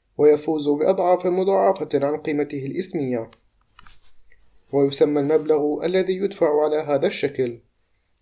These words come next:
جائزة السحب، ويكون ذلك عندما تسحب الشركات التي أصدرت هذا القرض بعض الأسناد في كل سنة، وتمنح صاحب السند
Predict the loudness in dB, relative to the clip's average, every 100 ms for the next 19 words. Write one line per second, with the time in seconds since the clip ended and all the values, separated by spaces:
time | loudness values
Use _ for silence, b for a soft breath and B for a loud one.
0 | 2 4 6 4 2 4 4 2 0 -6
1 | -8 _ _ _ _ _ _ _ 6 6
2 | 6 -2 -2 2 2 2 0 0 0 _
3 | _ _ _ _ -6 -2 0 0 2 2
4 | 2 0 -2 -2 -2 0 -2 -2 -4 -4
5 | -4 -2 -4 0 0 0 -2 -6 -2 -4
6 | 0 0 2 0 0 -6 _ _ _ _
7 | _ _ -2 0 2 0 0 -2 -2 -4
8 | -4 -4 -8 -4 -4 -2 0 0 0 -8
9 | _ _ _ _ _ _ _ _ _ -4
10 | -2 -2 -2 -4 -2 -2 2 0 2 -2
11 | 0 -2 0 0